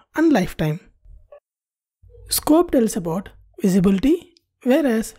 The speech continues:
lifetime tells about durability of something. Let me show an example. Notice here we have two things. One is an Eiffel Tower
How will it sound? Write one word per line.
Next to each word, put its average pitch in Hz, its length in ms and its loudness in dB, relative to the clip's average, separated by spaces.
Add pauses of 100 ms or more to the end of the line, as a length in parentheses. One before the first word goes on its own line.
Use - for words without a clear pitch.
(120)
lifetime 294 460 2
tells 202 260 -2
about 165 240 -2 (360)
durability 285 480 2
of 262 140 -2
something. 160 480 -8 (720)
Let 339 220 2
me 381 100 6
show 262 140 2
an 247 80 4
example. 156 580 -4 (560)
Notice 320 540 0 (240)
here 214 440 -4 (340)
we 330 200 4
have 330 240 -4
two 214 160 0
things. 160 360 -8 (340)
One 359 260 2
is 277 300 -2 (220)
an 233 140 0
Eiffel 175 280 -2
Tower 208 320 0